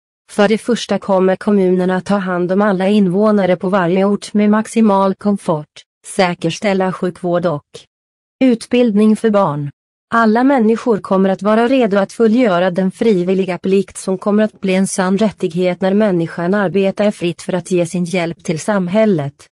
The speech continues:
i förhållande till sina styrkor och förmågor,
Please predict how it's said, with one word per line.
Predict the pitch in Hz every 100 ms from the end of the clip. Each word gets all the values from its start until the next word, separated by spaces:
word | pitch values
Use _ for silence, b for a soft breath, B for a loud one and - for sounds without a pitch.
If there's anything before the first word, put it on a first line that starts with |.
| -
i | 175
förhållande | 165 190 180 185 185 185 190
till | 185 202
sina | - 185 180
styrkor | - 220 170 - 180
och | 190
förmågor, | - 190 208 247 214 147 147